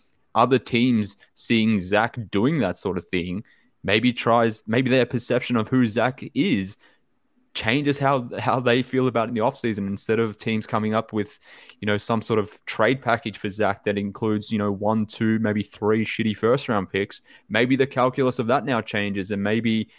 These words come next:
if Zach goes on some sort of Donovan Mitchell-like run, then maybe that Donovan Mitchell-like package from a trade,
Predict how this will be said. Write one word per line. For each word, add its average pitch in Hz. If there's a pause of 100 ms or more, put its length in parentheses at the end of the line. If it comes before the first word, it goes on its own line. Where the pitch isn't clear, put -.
(240)
if 110
Zach 101
goes 120
on 113
some 120
sort 113
of 110
Donovan 107
Mitchell-like 101
run, 107
then 104
maybe 110
that 104
Donovan 107
Mitchell-like 104
package 113
from 98
a 92
trade, 117